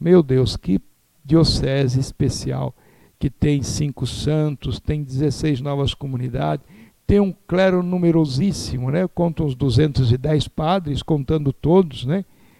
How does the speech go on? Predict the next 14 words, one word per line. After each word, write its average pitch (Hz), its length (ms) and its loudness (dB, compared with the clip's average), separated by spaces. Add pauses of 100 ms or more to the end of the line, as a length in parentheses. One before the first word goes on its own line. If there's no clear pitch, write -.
(140)
Que 147 100 -6
são 156 220 0
encardinados 139 840 -2
aqui, 180 380 2 (1120)
muitos 170 420 4
ajudando 143 560 2
outras 139 400 -2
realidades. 127 760 -2 (480)
Então, 208 320 6
para 202 240 2
mim, 196 240 2
viver 175 400 4
essas 156 360 0
diferenças 143 840 2